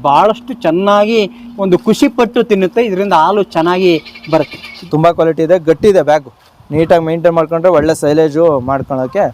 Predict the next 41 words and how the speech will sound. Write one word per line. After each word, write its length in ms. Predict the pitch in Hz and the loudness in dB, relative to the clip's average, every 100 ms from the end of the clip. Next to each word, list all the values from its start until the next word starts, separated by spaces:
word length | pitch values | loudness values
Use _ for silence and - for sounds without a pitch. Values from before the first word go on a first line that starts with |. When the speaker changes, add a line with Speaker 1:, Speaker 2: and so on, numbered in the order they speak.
| - | -8
Speaker 2:
ಉಪಯೋಗ 200 | 135 147 | -2 0
ಆಗುತ್ತೆ. 200 | 135 147 | 0 -2
ಇದರಲ್ಲಿ 280 | 147 160 156 | 0 2 2
ಐದು, 440 | 160 139 147 160 | 0 0 0 0
ಐನೂರು 260 | 151 165 165 | 0 0 -2
ಕೆ 120 | 175 | -2
ಜಿ 120 | 156 | -4
ಇದ್ದಿದೆ, 380 | 160 156 147 160 - - - - | -4 -4 -4 -6 -8 -18 -10 -2
ಒಂದು 260 | 147 175 | 0 2
ಟನ್ನು, 400 | 175 160 151 147 | 0 0 -4 -4
ಎರಡು 320 | 135 147 160 | 0 0 0
ಟನ್ನು, 260 | 156 147 151 | -2 -4 -4
ಮೂರು 300 | 143 156 175 | -2 0 0
ಟನ್ನು, 380 | 156 151 151 139 | 0 -2 -2 2
ಐದು 220 | 170 196 | 2 2
ಟನ್ವರೆಗೂ 400 | 208 190 180 160 | 0 0 -2 -2
ಇದೆ. 140 | 131 113 _ | -6 -8 _
ಈಗ 80 | 143 | -8
ನಮ್ಮ 120 | 135 | -6
ಸ್ನೇಹಿತರುಗಳೇ 540 | 127 147 151 160 165 160 | -4 -2 -2 0 2 2
ಮಾಡೋರು 360 | 156 156 151 | 2 0 2
ಐದು 200 | 143 160 | 0 0
ಟನ್ವರೆಗೂ 360 | 165 156 156 156 | 0 0 0 0
ಮಾಡಿದ್ದಾರೆ. 360 | 151 143 139 170 _ _ | -2 0 -2 -4 _ _
ಈಗ 80 | 143 | -12
ಸೈಲೇಜ್ 360 | 127 151 196 196 | 0 2 4 2
ಮಾಡ್ಕೊಬಿಟ್ರೆ 580 | 190 180 180 170 180 160 165 170 _ _ - | 0 0 0 0 2 4 4 0 _ _ 0
ಆ 60 | |
ವರ್ಷ 260 | 139 143 202 | 2 2 2
ಪೂರ್ತಿ 340 | 180 220 220 | 0 -2 -2
ಮೇವು 220 | 202 202 | 0 0
ಇರುತ್ತೆ. 220 | 175 151 185 | 0 -2 -4
ಆಮೇಲೆ 220 | 196 220 | -2 0
ಮಾಮೂಲಿ 420 | 170 165 214 220 | 0 0 0 -2
ಮೇವಷ್ಟು 520 | 202 202 208 196 - | -2 0 0 -2 -4
ತಿನ್ನಲ್ಲ, 340 | 226 202 185 151 - _ | -6 0 2 2 -2 _
ಕಮ್ಮಿ 260 | 170 185 202 | -4 -2 0
ಪ್ರಮಾಣದಲ್ಲಿ 520 | 196 185 185 185 185 | 0 0 0 -2 -2
ತಿನ್ನುತ್ತೆ. 400 | 175 165 220 - | -4 -4 -6 -2
ನಾನ್ 200 | 143 165 | -2 -2
ನೋಡ್ದಂಗೆ 840 | 170 160 160 165 170 160 147 - | -2 0 0 2 2 2 -2 -10